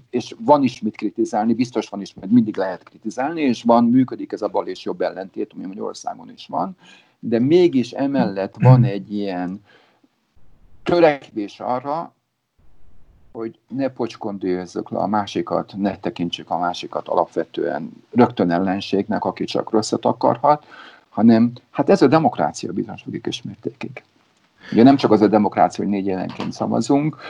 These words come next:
hanem az is a demokrácia, hogy tiszteletbe tartjuk egymást, beszélünk egymással, tárgyalópartnernek tekintjük a másikat. Ez az egyik része. A másik része pedig, ahogy a kormány viszonyul az érdekképviseletekhez.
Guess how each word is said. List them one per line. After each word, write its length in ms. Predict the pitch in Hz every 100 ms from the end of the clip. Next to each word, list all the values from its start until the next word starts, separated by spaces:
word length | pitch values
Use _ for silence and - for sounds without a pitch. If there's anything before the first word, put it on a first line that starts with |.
| - -
hanem 220 | - 113
az 100 | 120
is 120 | 107
a 60 | 104
demokrácia, 600 | 107 113 - 120 117 127
hogy 100 | 110
tiszteletbe 480 | 123 117 98 90 90
tartjuk 400 | - 90 - -
egymást, 520 | 87 82 76 - - _ _
beszélünk 640 | - 98 117 110 85 87
egymással, 800 | - 85 - - - 90 90 101 - - - _ -
tárgyalópartnernek 880 | 139 117 104 98 - 85 - 90 -
tekintjük 460 | - 101 95 107
a 60 | 98
másikat. 680 | 87 87 98 - 92 87 _ _ _ _ _ _
Ez 160 | 127 123
az 120 | 123
egyik 280 | 110 95 -
része. 300 | 87 - 82
A 80 | 87
másik 440 | 170 202 302 262
része 340 | 113 110 135
pedig, 260 | 131 135 120
ahogy 220 | 135 135
a 100 | 113
kormány 400 | - 113 117 95
viszonyul 460 | 107 110 113 117 117
az 140 | 117
érdekképviseletekhez. 1300 | 135 117 - - - - - 76 - - - - -